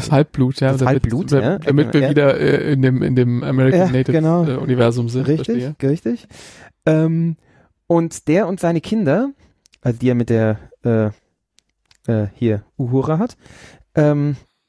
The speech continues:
Speaker 1: ist doch Uhura, oder? Ja, ja.
Speaker 2: Ja, bestimmt.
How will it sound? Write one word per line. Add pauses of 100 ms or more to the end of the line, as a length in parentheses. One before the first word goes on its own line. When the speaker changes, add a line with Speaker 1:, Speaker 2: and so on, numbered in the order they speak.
(760)
Speaker 1:
ist
doch
Uhura,
oder? (120)
Ja,
ja.
Speaker 2:
Ja, (160)
bestimmt.